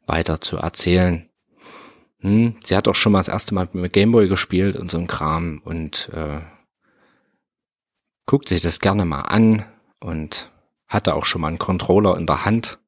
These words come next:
und so ein Zeug. Also irgendwie, hm, da gibt's grad eigentlich nicht viel zu erzählen, weil es über die normal-, übers Normale nicht hinausgeht. Also über einen ganz normalen Wahnsinn.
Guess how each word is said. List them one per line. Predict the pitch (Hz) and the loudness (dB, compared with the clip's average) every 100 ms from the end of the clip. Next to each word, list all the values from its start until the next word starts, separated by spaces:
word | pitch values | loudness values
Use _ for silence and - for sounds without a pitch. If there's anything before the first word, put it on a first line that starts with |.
| _ _ - - - _ | _ _ -20 -20 -20 _
und | - 127 | 2 4
so | 104 | 4
ein | 87 | 2
Zeug. | - 85 78 85 - | -2 0 0 -2 -8
Also | - 90 85 80 _ | -6 -2 -2 -4 _
irgendwie, | 123 113 95 82 82 85 _ _ _ _ _ _ _ _ _ _ _ - - _ - - - _ _ - _ | 2 2 0 0 0 -2 _ _ _ _ _ _ _ _ _ _ _ -20 -20 _ -20 -20 -20 _ _ -20 _
hm, | - 104 107 101 - - | -6 2 2 2 -8 -12
da | - | -6
gibt's | 80 92 - | -4 -4 -2
grad | 95 - | -2 0
eigentlich | 90 90 92 - - _ _ _ _ _ _ | 0 2 0 -2 -8 _ _ _ _ _ _
nicht | 110 127 | 0 2
viel | - | 2
zu | 110 - | 0 0
erzählen, | 92 - 101 101 87 | -4 2 2 2 0
weil | 87 | -2
es | 87 - | -2 -2
über | - 113 | 0 0
die | 101 | 0
normal-, | 92 92 90 90 98 | 0 2 2 2 2
übers | - 104 101 - | -2 -2 -2 -2
Normale | 82 82 78 87 | -2 0 2 2
nicht | 78 80 - | 0 -4 -4
hinausgeht. | 80 73 78 - 78 - _ _ - - - - - - _ _ _ - | -6 -4 -6 -8 -10 -12 _ _ -20 -20 -20 -20 -20 -20 _ _ _ -12
Also | - 82 | -6 -6
über | - 85 | -2 -2
einen | 85 | 0
ganz | 87 90 | 0 0
normalen | 92 82 71 76 71 | 0 -2 -2 -4 -6
Wahnsinn. | - 76 80 82 78 | -6 -4 -4 -6 -8